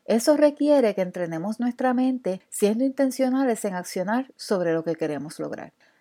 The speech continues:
La semana pasada en las historias de Instagram compartí una anécdota que tuve de ponerme fuerte conmigo misma. Por si no la escuchaste, te la cuento. Era un viernes y es un día que tengo agendado para ejercitarme.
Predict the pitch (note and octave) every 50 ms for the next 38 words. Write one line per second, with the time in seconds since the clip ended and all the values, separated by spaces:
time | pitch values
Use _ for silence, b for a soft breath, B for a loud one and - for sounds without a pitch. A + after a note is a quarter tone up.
0 | _ - - G#3 G#3 A#3+ G#3 G3+ G3 G#3 G#3 C4 C4+ - C4+ C4 B3+ C4 C4 B3+
1 | B3 A#3 G#3 G3 G3+ G3+ A3 A#3 G#3+ G3+ G#3 G#3+ - - A3 G3 F#3 F3+ E3+ E3
2 | E3+ E3+ - G3 F#3 F3+ - F3+ F3+ F3 - F3+ E3+ E3+ F#3+ G#3 G#3+ G3+ G3 D3+
3 | - G#3 G3+ G#3 G3+ - G3 F#3 - F#3 G3 G3+ G3+ G3 F#3 F3+ F3+ F3 - -
4 | - F3 D#3 G3 F#3+ - F#3+ F#3 F#3 F3 E3 E3+ F3+ G#3+ G#3+ G#3+ - F#3+ E3+ E3+
5 | - G#3+ G#3+ A3 G#3 F#3 F3+ F3+ F3+ G3 F#3+ E3+ F3+ F#3 F#3 - - E3+ D3 D3
6 | - - F#3 F#3 - F#3+ F#3+ G3 G#3 A#3 A#3 C#4 B3+ - B3 A#3 A#3 A#3+ A3 A3+
7 | G#3+ G#3 G3+ - D3 C#3 C#3 C3+ - - A2+ - b b b b G3+ A3+ C4 D#4+
8 | F#4+ G4 D4 B3 A3 G3+ F#3+ F#3+ F#3 F#3 F#3 F#3+ G3 G3+ - - - _ _ -
9 | G3+ G3+ G3 G3+ G3+ G3+ G3+ G3+ - - - G3 G3 - - B3+ C4 B3+ B3+ C#4
10 | C#4 C4+ B3 A3 A3 G#3 - F#3 E3 E3 F#3 G3 G3 G#3+ A3 G3+ F#3 F#3 F#3 G3+
11 | G#3+ G#3 G#3 G3 F#3 F3+ F3+ F3+ F3 E3+ - F3 D#3+ - D#3 D3+ C#3+ C#3+ C#3+ C3+
12 | -